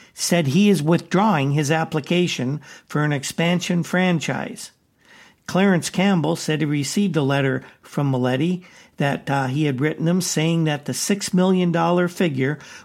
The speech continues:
was too high and the tentative bid was withdrawn. Maletti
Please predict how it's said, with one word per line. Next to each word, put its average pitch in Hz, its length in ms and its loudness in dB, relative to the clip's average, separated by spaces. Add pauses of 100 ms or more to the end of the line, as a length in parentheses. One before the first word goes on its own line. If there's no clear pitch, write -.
(100)
was 135 220 0
too 196 240 4
high 147 440 2 (280)
and 139 200 0
the 127 80 0
tentative 160 540 2
bid 147 320 0 (320)
was 147 280 0
withdrawn. 147 760 0 (400)
Maletti 147 580 2